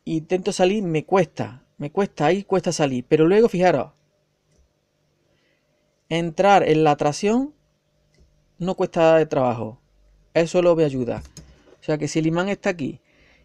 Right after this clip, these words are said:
y le empujamos un poquitín, va a ser pop, se coloca.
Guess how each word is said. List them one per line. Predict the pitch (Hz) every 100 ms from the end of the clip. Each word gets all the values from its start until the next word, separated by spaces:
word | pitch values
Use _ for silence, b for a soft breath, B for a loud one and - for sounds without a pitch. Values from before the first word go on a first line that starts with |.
| -
y | 151
le |
empujamos | 156 151 160 190 208
un | 196
poquitín, | 196 196 240 262 285 254 165
va |
a | 156
ser | - 151 -
pop, | 269 269 _ _ _ _ _ _
se | - 151
coloca. | 151 160 160 110